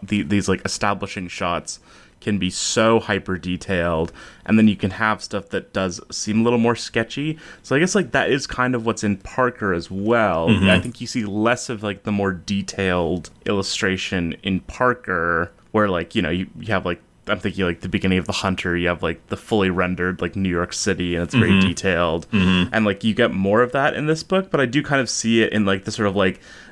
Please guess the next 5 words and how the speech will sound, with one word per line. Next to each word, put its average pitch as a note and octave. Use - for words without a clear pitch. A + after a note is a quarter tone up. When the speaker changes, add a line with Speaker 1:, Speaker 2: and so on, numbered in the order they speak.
Speaker 1:
deliberate A2+
underdrawing A#2+
<laughs> G#2
almost. E3+
Speaker 2:
Yeah, F#2+